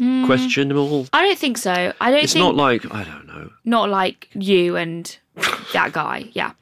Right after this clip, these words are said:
Speaker 1: Um, no, not like that. <laughs> People
Speaker 2: But hang on, I did an investigative documentary.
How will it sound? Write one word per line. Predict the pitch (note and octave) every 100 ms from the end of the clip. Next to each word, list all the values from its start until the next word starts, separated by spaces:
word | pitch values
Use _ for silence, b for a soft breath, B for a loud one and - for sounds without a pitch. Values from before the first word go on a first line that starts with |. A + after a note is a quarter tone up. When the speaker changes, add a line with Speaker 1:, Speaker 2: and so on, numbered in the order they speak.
| B B B B B
Speaker 1:
Um, | G#3 G3
no, | F#3 -
not | A#3 G#3
like | D#3
that. | C#3 - - - - - D#4 E4 - D4 C#4+ D4+
<laughs> | -
People | A#3+ A3+
Speaker 2:
But | G#3+
hang | B3+
on, | F#3
I | F#3+ A#3+
did | A#3
an | G3 E3
investigative | C#3+ E3+ F3 C3+ C#3 B2 -
documentary. | C3+ - B2+ D#3 C3 G#2 F2 C#2+